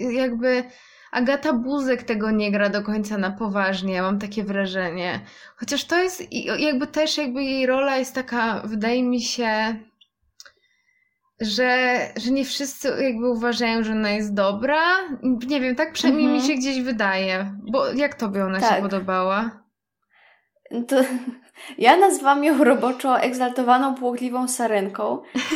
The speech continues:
Speaker 2: ale to <laughs> jakby jej postać, która osobiście mnie irytowała, bo ja nie lubię takich bohaterek.
Speaker 1: Mhm.
Speaker 2: No ale jakby wiem, że, że właśnie taki był zamysł i uważam, że akurat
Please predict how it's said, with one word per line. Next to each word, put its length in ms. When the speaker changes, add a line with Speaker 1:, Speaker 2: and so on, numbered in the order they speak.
Speaker 2:
ale 180
to 340
<laughs> 100
jakby 220
jej 320
postać, 560
która 300
osobiście 440
mnie 180
irytowała, 600
bo 140
ja 80
nie 160
lubię 260
takich 280
bohaterek. 500
Speaker 1:
Mhm. 360
Speaker 2:
No 140
ale 180
jakby 260
wiem, 280
że, 480
że 180
właśnie 280
taki 240
był 220
zamysł 440
i 100
uważam, 420
że 160
akurat 520